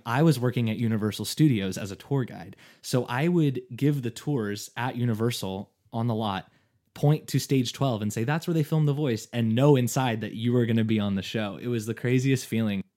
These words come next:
So what was your mindset going into the show? Because at this point, you know you're probably gonna be on T V. <laughs> It's more real than ever at this point. What was your mindset going into it? Were you focused on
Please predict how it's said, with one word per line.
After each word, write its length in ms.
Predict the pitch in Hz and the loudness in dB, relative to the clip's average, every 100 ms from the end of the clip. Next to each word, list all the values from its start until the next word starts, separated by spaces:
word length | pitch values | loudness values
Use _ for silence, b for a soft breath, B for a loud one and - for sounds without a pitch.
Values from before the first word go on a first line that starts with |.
| _ _ _ _ - | _ _ _ _ 0
So 120 | 190 | 4
what 220 | 180 185 | 6 4
was 160 | 254 226 | 2 2
your 100 | 175 | 4
mindset 540 | 120 110 117 117 110 | 4 2 0 -2 -4
going 300 | 110 107 101 | -2 0 0
into 840 | - 107 107 104 - 104 98 95 90 | -2 -2 -2 -4 -6 -6 -4 -6 -8
the 180 | 104 | -10
show? 460 | 98 - - 87 78 | -10 -10 -10 -10 -10
Because 280 | - 113 117 | -6 -4 -2
at 140 | 110 | 0
this 180 | 170 160 | 2 0
point, 420 | - 110 104 104 b b - | 0 -2 -2 -4 b b -6
you 180 | 113 | 2
know 560 | 151 131 117 110 104 110 - _ _ _ | 4 4 2 0 -2 -6 -16 _ _ _
you're 240 | - 117 | -8 -6
probably 380 | 107 - 135 170 | -6 -4 -2 0
gonna 220 | 147 135 | 0 -2
be 360 | 113 110 107 101 - | -2 -4 -4 -6 -8
on 460 | 101 98 95 85 - _ _ | -6 -6 -6 -8 -16 _ _
T 160 | - 104 | -8 -6
V. 240 | 85 - - 156 156 B B | -6 -8 -6 2 4 B B
<laughs> 160 | B | B
It's 160 | 147 139 | 0 4
more 220 | 147 147 | 6 6
real 260 | 131 135 127 | 8 6 6
than 180 | 117 107 | 2 -2
ever 260 | 110 98 95 | -4 -4 -8
at 120 | 85 | -6
this 160 | 101 | -8
point. 360 | - 101 95 - b b - | -8 -8 -8 -10 b b -6
What 120 | 165 | -2
was 100 | 226 | 0
your 80 | 185 | 2
mindset 320 | 147 156 123 | 2 0 -2
going 220 | 120 110 | 0 0
into 280 | 120 - 107 | -2 -2 -6
it? 200 | 80 - | -6 -6
Were 120 | 117 | -2
you 140 | 131 | -2
focused 420 | 147 127 131 165 - | 0 0 0 -2 -2
on 400 | 127 123 117 | -2 0 0